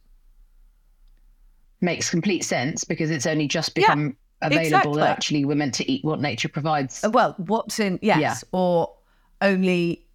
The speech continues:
Speaker 2: uh, you know, or only processed in a limited way. So, for example, canning or older, what would, uh, before refrigeration methods of storing food,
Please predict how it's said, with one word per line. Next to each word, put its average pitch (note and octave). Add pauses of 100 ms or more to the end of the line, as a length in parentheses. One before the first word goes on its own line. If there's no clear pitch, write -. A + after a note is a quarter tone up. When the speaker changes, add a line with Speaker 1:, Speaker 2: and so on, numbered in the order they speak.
(440)
Speaker 2:
uh, D#3
you F3
know, D3+
or F3
only F3
processed -
in C#3+
a D#3+
limited D#3+
way. F2+
So, -
for C#3+
example, B2
canning C#3+ (100)
or A#2 (580)
older, E3
what D3+
would, D#3 (120)
uh, D3+
before G3
refrigeration C#3+
methods B2+
of B2+
storing A#2
food, F#2